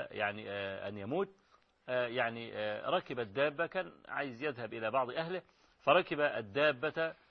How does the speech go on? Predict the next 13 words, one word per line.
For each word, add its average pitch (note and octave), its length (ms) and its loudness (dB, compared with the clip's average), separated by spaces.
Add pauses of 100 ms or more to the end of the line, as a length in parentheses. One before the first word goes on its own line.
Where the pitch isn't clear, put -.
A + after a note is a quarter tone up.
(160)
ولكنه B2+ 540 0
شعر B2 340 4
بضعف A#2 380 2
شديد C3 480 -2 (400)
ونزل A#2+ 2000 2
منه D3+ 280 -2
عرق C#3 480 0
كثير C#3 420 -6
جدًا، C#3+ 540 -4 (380)
فقال: D3+ 340 4
"إني C#3 280 -4
ضعفت B2+ 400 4
فأرسلوني". G#2+ 720 -4